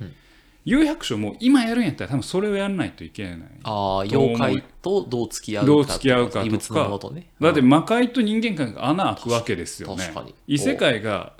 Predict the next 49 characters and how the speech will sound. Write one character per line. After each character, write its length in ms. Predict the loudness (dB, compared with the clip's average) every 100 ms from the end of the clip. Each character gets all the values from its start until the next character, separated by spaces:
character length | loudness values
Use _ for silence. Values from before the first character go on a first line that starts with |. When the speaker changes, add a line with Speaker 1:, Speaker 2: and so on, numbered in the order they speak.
| -10
Speaker 2:
つ 100 | -2
な 140 | 0
が 80 | 0
っ 100 | 0
て 140 | -6
し 100 | -2
ま 120 | 0 0
う 60 |
わ 100 | -2
け。 140 | -4 -8
Speaker 1:
な 100 | -4
ん 20 |
か 80 | -4
い 80 |
け 120 | -4 -6
そ 180 | -6
う 20 | -8
や 60 |
な。 200 | -10 -14 -18 _
な 140 | -4
ん 40 | -4
か。 120 | -2
Speaker 2:
う 60 | 2
ん。 40 |
で、 180 | 2 2 6
今 220 | 6 8
は 60 |
も 180 | 6 4
う 160 | 2 -2
ま 120 | -2
さ 100 | 0
に 80 | 0
分 260 | 2 0 2
断 180 | 0 -2
が 60 |
テ 180 | -4 -2
ー 40 |
マ 140 | -2 -2
に 60 |
な 100 | -4
っ 80 | -10
て 120 | -10
る。 180 | -10 -8
Speaker 1:
う 20 |
ん 20 | -10
う 20 |
ん 20 |
う 20 |
ん。 520 | -10 -12 -14 -14 -16